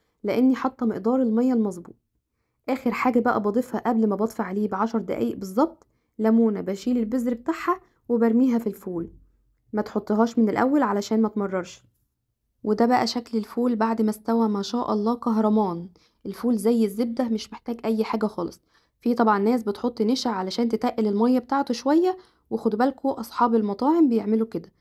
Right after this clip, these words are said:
علشان الفول يرمي معاهم كمية والخيل-، ويخلي المية تقيلة، بس خدوا بالكوا انتوا مش هتحتاجوا ال-، الخطوة دي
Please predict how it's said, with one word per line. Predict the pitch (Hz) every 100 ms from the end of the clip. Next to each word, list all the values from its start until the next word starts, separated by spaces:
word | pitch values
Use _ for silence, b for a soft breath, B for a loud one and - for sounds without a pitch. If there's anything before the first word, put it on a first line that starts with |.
| _ -
علشان | 190 202 226 254
الفول | 233 - 220
يرمي | 233 233 208
معاهم | 190 247 240
كمية | 220 196 240 330 349
والخيل-، | 277 226 240 247 -
ويخلي | 214 - 254 262
المية | 220 226 247
تقيلة، | 247 202 180 160 _ _ _ _ _
بس | - - 254
خدوا | 226 226
بالكوا | 285 - 269
انتوا | 262 247
مش | 254
هتحتاجوا | 262 226 - 269 240 240 214
ال-، | 208 202 196 196 202 208
الخطوة | 214 - 269 247
دي | 220 330